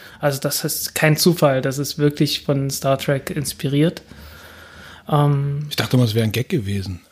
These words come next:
Speaker 2: Also einfach so, dass, dass, dass eine aufgesetzte Story war, also dass das Ding von vornherein Enterprise heißen sollte.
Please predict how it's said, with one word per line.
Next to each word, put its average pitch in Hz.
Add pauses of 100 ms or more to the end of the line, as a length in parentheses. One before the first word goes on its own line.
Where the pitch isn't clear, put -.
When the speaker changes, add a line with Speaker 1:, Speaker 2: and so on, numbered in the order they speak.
(460)
Speaker 2:
Also 120
einfach 117
so, 131
dass, 120
dass, -
dass 107
eine 110
aufgesetzte 120
Story 135
war, 113
also 107
dass 104
das 113
Ding 117
von 110
vornherein 113
Enterprise 110
heißen 123
sollte. 107